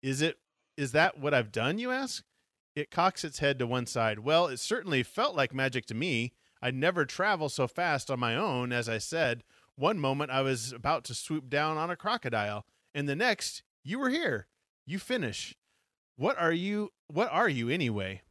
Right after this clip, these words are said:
The creature looks offended. "I'm a griffin, a young one, it is true.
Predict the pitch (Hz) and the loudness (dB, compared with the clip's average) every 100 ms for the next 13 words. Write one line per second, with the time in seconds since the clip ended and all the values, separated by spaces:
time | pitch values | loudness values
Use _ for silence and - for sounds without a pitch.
0 | _ 127 - 196 - 165 147 - 127 - | _ -6 -2 -2 -2 0 0 -2 -4 -2
1 | 120 107 101 - _ _ 131 127 123 107 | 0 -2 -6 -10 _ _ -2 -2 0 0
2 | 185 - 104 95 _ _ _ - 120 110 | 0 2 -2 -4 _ _ _ -8 -6 2
3 | 160 190 127 113 110 107 120 - 123 113 | 2 2 0 0 0 -2 -8 -6 -2 -2
4 | 104 - 165 123 107 104 | -2 -4 0 2 0 -4